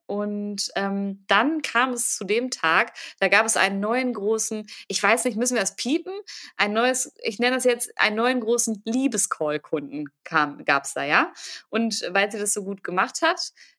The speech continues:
ähm, hatte sie direkt die Ehre, diesen auch zu übernehmen. So, und das, lieber Dominik, jetzt nicht einfach nur so. Also nicht, es wurden nicht einfach nur die Telefonate durchgestellt, <laughs> sondern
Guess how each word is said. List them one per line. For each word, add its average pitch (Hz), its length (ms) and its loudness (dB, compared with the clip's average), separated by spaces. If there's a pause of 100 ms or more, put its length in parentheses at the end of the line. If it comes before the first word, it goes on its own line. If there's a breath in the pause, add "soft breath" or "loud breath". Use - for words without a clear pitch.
ähm, 226 240 2
hatte 220 220 0
sie 208 100 -6
direkt 196 380 -2
die - 200 -6
Ehre, 226 220 0
diesen 196 240 -4
auch 170 160 -2
zu 175 140 -4
übernehmen. 160 540 -4 (280)
So, 135 120 0 (180)
und 185 140 -2
das, 277 200 4
lieber 269 220 0
Dominik, 233 420 0
jetzt 196 200 0
nicht 214 180 -2
einfach 190 240 0
nur 175 160 -2
so. 190 380 0 (760 loud breath)
Also 202 180 2
nicht, 214 220 -2
es 202 140 0
wurden 220 160 2
nicht 214 180 -2
einfach 196 240 2
nur 196 160 -2
die 180 140 -6
Telefonate 185 640 0
durchgestellt, 285 720 2
<laughs> - 0 -
sondern 220 420 4